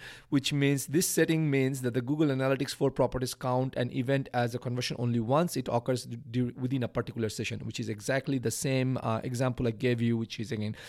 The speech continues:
someone's filling out a lead form and filled it out three times. You don't wanna count it three, three times. You just want it to count one, uh, you know, conversion.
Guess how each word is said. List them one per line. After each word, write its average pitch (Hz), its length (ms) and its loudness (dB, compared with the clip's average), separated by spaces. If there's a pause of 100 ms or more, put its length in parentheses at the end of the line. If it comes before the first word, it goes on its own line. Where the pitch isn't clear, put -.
(160)
someone's 127 360 2
filling 123 280 4
out 117 100 2
a 113 60 2
lead 151 280 6
form 160 320 6
and 127 160 -2
filled 123 220 -2
it 123 80 -2
out 117 160 -2
three 131 180 0
times. 120 360 -2
You 120 80 -6
don't 143 180 -4
wanna 123 160 -6
count 117 240 -8
it 107 140 -12
three, 120 360 -6
three 123 160 -2
times. 113 360 -4
You 117 80 -8
just 107 160 -10
want 107 140 -8
it 98 80 -12
to - 40 -20
count 107 220 -6
one, 131 440 -4 (440)
uh, 101 420 -6 (300)
you 123 100 -6
know, 104 160 -6
conversion. - 580 -4